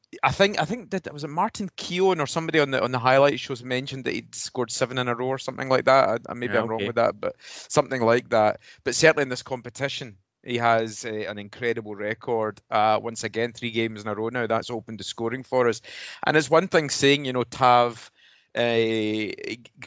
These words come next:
Speaker 1: gets most of his goals from penalties, which he does, but he still has to score them.
Speaker 2: Yeah.
Speaker 1: And in that pressure last night, uh, and once again, he had a terrific game, but that pressure, uh, to really get us in front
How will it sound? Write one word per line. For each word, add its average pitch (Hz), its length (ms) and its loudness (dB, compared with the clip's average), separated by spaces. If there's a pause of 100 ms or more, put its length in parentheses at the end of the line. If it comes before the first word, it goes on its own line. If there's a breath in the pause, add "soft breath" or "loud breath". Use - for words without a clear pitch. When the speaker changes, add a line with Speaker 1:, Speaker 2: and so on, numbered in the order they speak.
(220)
Speaker 1:
gets - 220 2
most 127 220 -8
of 110 60 -12
his 110 80 -10
goals 117 220 -4
from 113 140 -10
penalties, 127 400 0
which 110 140 -8
he 107 60 -14
does, 123 440 2
but 151 100 -12
he 160 80 -8
still 180 220 2
has 170 140 0
to - 100 -12
score 131 280 -4
them. 127 160 -8 (500)
Speaker 2:
Yeah. 127 100 2
Speaker 1:
And 131 80 2
in 127 120 0
that 147 320 4
pressure 139 500 -4
last 156 380 0
night, 117 320 -6
uh, - 40 -6
and 117 280 -2
once 165 160 -8
again, 120 260 -2
he 117 40 -4
had 107 100 -6
a 101 60 -16
terrific 120 420 -6
game, 135 300 -4
but 110 160 -4 (340 loud breath)
that 147 240 2
pressure, 135 560 -2 (320)
uh, 113 220 2 (100)
to 117 720 -6
really 139 260 2
get 123 200 4
us 113 120 0
in 107 120 -8
front 127 340 0